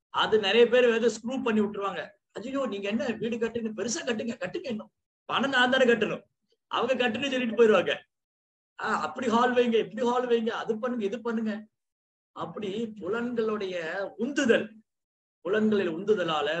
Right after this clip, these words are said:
புலன்களுக்கு அடிமையா இருக்கிறதுனால பெரும்பாலான மக்கள் இன்னைக்கு திருப்தி அடையறதே இல்லை.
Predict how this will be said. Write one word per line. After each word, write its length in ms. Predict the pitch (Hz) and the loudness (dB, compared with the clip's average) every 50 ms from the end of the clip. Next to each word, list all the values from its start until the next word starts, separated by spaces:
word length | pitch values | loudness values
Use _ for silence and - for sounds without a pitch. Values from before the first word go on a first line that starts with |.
| 170 - - | -6 -8 -6
புலன்களுக்கு 500 | 165 185 208 220 220 214 214 214 214 170 | -4 -2 -2 0 4 4 4 2 2 -2
அடிமையா 360 | 147 147 196 214 220 214 190 | -4 -2 0 2 4 4 2
இருக்கிறதுனால 540 | 175 170 - 165 156 156 160 151 143 139 143 143 151 156 160 165 160 _ _ _ _ _ _ _ _ _ - | 2 -2 -4 -6 -6 -6 -6 -6 -6 -4 -2 -2 -2 -2 -2 -6 -8 _ _ _ _ _ _ _ _ _ -4
பெரும்பாலான 680 | - 143 170 233 220 214 214 202 190 185 175 160 151 | 0 2 2 2 2 2 2 2 2 2 2 -2 -6
மக்கள் 300 | 143 151 156 - - 220 | -6 -8 -6 -2 0 0
இன்னைக்கு 280 | 190 185 175 170 170 - | 0 -2 -8 -8 -10 -8
திருப்தி 380 | - 190 220 214 - - 247 | -4 -4 -4 -4 -4 0 2
அடையறதே 360 | 220 185 175 165 160 156 165 156 | 2 4 4 2 0 0 0 -2
இல்லை. 200 | 135 - - | -2 -4 -10